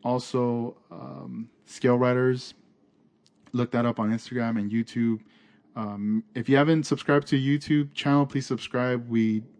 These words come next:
have, like, lots of videos going up, um, every week. You know,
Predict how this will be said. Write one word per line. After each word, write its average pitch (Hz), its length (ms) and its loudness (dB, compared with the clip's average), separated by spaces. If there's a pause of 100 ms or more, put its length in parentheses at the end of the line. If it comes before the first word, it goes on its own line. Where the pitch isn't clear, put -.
(120)
have, 110 520 -4
like, 104 240 -6 (120)
lots 120 280 -2
of 123 100 2
videos 117 580 2 (560)
going 120 380 4
up, 117 240 0 (580)
um, 107 240 -4
every 139 220 6
week. 151 300 2 (520)
You 110 120 0
know, 107 260 0